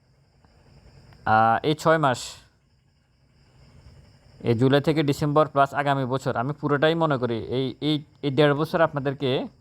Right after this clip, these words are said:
মার্কেট, নতুন যদি কেউ আসে মার্কেটে, তারা নিশ্চিত করে বলা যায়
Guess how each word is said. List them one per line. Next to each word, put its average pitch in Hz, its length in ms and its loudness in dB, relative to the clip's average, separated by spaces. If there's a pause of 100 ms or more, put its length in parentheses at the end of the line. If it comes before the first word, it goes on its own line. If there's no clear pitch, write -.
(580)
মার্কেট, 127 580 0 (640)
নতুন 160 300 0
যদি 160 180 2
কেউ 165 240 4
আসে 156 200 2
মার্কেটে, 165 480 -6 (540)
তারা 127 340 2 (320)
নিশ্চিত 156 380 -6
করে 156 180 2
বলা 143 240 2
যায় 147 280 -2